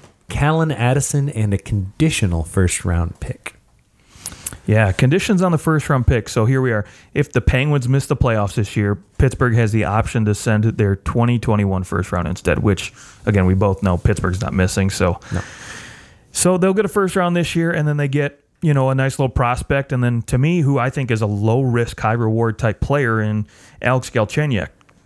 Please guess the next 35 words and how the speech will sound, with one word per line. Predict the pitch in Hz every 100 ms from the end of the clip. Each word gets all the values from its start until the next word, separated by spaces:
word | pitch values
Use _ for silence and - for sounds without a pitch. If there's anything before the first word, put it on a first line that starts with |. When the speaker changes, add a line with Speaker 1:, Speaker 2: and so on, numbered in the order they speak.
| _ _ _ -
Speaker 2:
You | 123
know, | 113
personally, | - 165 170 -
I |
liked | 135 135 143 160
his | 131
game | 120 135
in | 131
Montreal. | 120 120 - 110 127
I |
thought | 139 127
he | 120
was, | 113 - -
he | 151
was | 135
a | 123
pretty | 131 120
decent | 120 127 120 113
player. | 107 117 175 - - _ - -
I |
never | 127 139
thought | 131 127
he | 123
was | 110 104 -
a, | 107 - _ -
a | - - _
top | - - 120 -
forward | - 117 120 147 147
type | 147 143
player, | 160 156
but | 139 131
he | 135
can | 139
be |
a, | 135